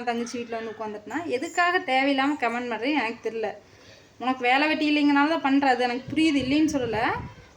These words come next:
உனக்கு ஒரு விளக்கம் கொடுக்கணும்ல. ஜெனரல் நாலேஜுங்கிறது கொஞ்சமாவது இருந்தா, நைட்டி பிசினஸ் பண்றாங்க, இவங்க நம்பர் கொடுத்துருக்குறாங்க அப்படிங்கிறத எல்லா வீடியோலும் நீ பார்த்துருப்ப. பார்த்துட்டே டேஸ் மாதிரி கமெண்ட் பண்ற. ஆ?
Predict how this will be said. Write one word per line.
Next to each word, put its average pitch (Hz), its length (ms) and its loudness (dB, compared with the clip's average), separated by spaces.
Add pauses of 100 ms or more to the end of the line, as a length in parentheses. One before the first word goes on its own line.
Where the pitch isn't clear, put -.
உனக்கு 254 260 0
ஒரு 262 100 4
விளக்கம் 349 420 2
கொடுக்கணும்ல. 277 520 2 (420)
ஜெனரல் 277 400 2
நாலேஜுங்கிறது 311 580 0
கொஞ்சமாவது 269 480 2
இருந்தா, 254 360 -2 (920)
நைட்டி 294 400 2
பிசினஸ் 294 440 0
பண்றாங்க, 254 540 2
இவங்க 294 220 4
நம்பர் 262 360 0
கொடுத்துருக்குறாங்க 254 600 -4 (340)
அப்படிங்கிறத 302 580 2
எல்லா 262 240 4
வீடியோலும் 302 380 2
நீ 285 100 2
பார்த்துருப்ப. 240 500 0 (260)
பார்த்துட்டே 277 540 0 (960)
டேஸ் 277 260 4
மாதிரி 311 220 4
கமெண்ட் 262 360 2
பண்ற. 233 200 0 (380)
ஆ? 240 100 -2